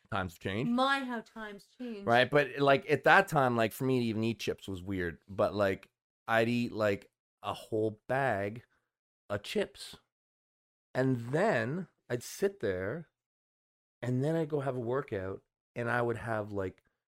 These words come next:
Speaker 1: the most intense workout, like, I could possibly have. And that's when I came up with corn-fed pumps.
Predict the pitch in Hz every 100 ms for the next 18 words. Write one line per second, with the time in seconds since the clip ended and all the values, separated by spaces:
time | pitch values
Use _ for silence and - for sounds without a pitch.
0 | _ 98 107 104 104 98 - 110 98 -
1 | - 104 101 - 95 92 90 - - -
2 | _ 101 98 - 101 101 90 - - 98
3 | 95 - 95 90 87 90 - _ _ _
4 | _ _ - 120 123 120 - 127 117 110
5 | 117 110 101 101 - - 110 101 101 95
6 | 80 120 117 80 _